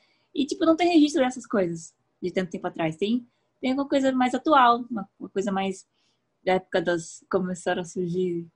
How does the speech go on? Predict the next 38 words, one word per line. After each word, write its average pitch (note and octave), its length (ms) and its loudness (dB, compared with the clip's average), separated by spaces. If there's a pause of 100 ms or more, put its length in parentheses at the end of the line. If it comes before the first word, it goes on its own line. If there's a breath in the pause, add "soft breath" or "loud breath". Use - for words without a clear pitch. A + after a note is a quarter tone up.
(640)
é, F3 720 -4
celular G3+ 360 4
com E4 140 0
câmera, C4 420 4
porque G3+ 180 0
antigamente, C4 520 2
quando E4+ 140 0
eu B3 60 0
era B3 140 2
mais G#3 300 0
nova, G#3+ 360 2
e, G3 80 2
nossa, A#3+ 360 -4
fazia A#3 180 0
muita A#3+ 220 -2
peça B3+ 260 0
na A#3 60 -8
escola, A#3 260 0
um A3 40 2
monte A3+ 140 0
de - 80 -14
coisa, A#3+ 220 -4
não E4 120 -10
tinha F5 320 0
celular E5 340 6
com D5+ 200 -12 (160)
câmera. A4 480 0 (840 loud breath)
E, B3 60 -6
tipo, D#4+ 440 0 (600)
e C#4 460 4
não C#4+ 180 0
tinha D4+ 300 -2
como D4+ 180 0
gravar, C4 880 4
aquela B3+ 220 0
coisa. G3 600 -2
Ninguém, F3+ 360 -2
ninguém, D4 380 4